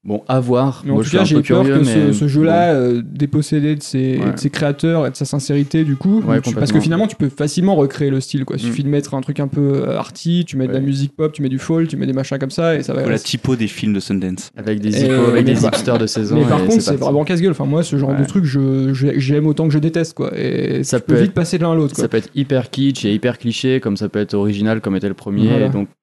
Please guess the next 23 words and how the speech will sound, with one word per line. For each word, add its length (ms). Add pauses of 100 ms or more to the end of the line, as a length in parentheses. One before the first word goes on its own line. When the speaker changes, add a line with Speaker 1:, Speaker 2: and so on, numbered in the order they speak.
(120)
Speaker 1:
on 60
verra 260
s'il 200
a 120
dépossession 680
de 60
ce 100
côté 220
un 80
peu 100
fantastique 680
et 60
de, 240
du 100
changement 340
de 100
studio, 360
ça 160
le 80
dépossède 380
pas 140
trop 220
le, 160